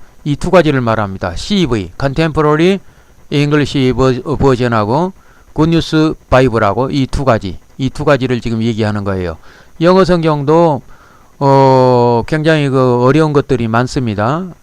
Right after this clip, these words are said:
아주 어려운 건 아니지만 이 두 가지만 가지고 먼저 공부하면은 다른 건 전혀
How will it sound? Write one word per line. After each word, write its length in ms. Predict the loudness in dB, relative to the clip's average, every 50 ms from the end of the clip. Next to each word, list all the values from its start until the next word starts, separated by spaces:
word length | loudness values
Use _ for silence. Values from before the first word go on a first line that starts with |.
| -20 _ -6
아주 360 | -2 0 0 2 4 4 4
어려운 300 | 4 4 4 2 0 0
건 160 | -2 -2 0
아니지만 720 | -2 -2 -2 -4 -4 -4 -4 -2 -2 -2 -2 -2 -4 -6 -10 -14 -20 _ _ -20 -20 -20 -20 -20 _ -12 -6
이 200 | -2 0 0 0
두 180 | -2 -4 -2 2
가지만 760 | 4 4 4 4 2 0 0 2 2 2 0 -2 -4 -6 -8 -4
가지고 360 | -4 -4 -4 -2 -2 -2 -2
먼저 260 | 0 -2 -2 -2 -2 -2
공부하면은 680 | -2 -4 -2 0 0 0 0 0 -2 -4 -4 -6 -8 -4
다른 260 | -2 -2 -2 -2 -2
건 200 | -4 -4 -6 -6
전혀 400 | -6 -4 -4 -2 -2 -4 -4 -6